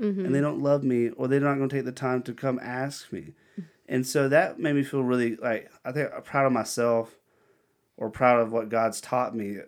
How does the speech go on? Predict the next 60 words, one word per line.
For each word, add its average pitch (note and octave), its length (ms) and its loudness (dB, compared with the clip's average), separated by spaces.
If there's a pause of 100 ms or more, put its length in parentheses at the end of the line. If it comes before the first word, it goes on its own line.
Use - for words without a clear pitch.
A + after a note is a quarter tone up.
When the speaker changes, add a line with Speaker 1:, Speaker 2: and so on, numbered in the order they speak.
(520)
Speaker 2:
of G#2+ 240 -4
not A#2+ 280 2
stooping B2 600 -4
down A#2 240 0
to - 120 -20
that G#2+ 200 0
level. A#2+ 440 -2
Speaker 1:
Mm-hmm. F#3 540 -6
Speaker 2:
Like, A#2 200 0
'cause C3 120 -6
it, C#3 180 0
you C#3 280 -2
want C#3 380 4
to A#2+ 120 0
attack G#2+ 440 -2
back. G2+ 360 -4
That A#2 220 -4
is A2+ 140 -2
a G#2 100 -2
natural, A2 500 0
like, G2 320 -6 (320)
"Oh, G2 100 -8
you G#2+ 200 -2
say A2+ 220 -2
this G#2+ 200 -4
about G#2 200 -4
me, A2 140 -2
I'll, G#2+ 240 -6
an A#2 140 -4
eye A2+ 220 2
for A2 120 -6
an A2 60 0
eye, G#2+ 320 2
like, G2+ 80 -8
I'll A2+ 100 -2
take G#2 260 -8
you A#2 140 -4
down." G2 380 -8 (180)
Speaker 1:
Right. F3+ 400 -6
Speaker 2:
Um, G2 360 -8 (120)
and A#2+ 100 -4
I, C3+ 40 2
and D#3 320 -4
I D3+ 80 -2
never D#3+ 240 -2
did C3+ 220 -2
that. G2 160 -4
And G#2+ 80 -6
I A2 40 -4
think C3 140 -6
that B2+ 120 -6
was G#2+ 120 -6
a A2 60 -6
really G#2+ 180 -2
cool G#2 380 -6
lesson G#2 340 -6
that G2+ 100 -6
I G2+ 40 -6
learned G2+ 260 -6
about G2+ 380 -8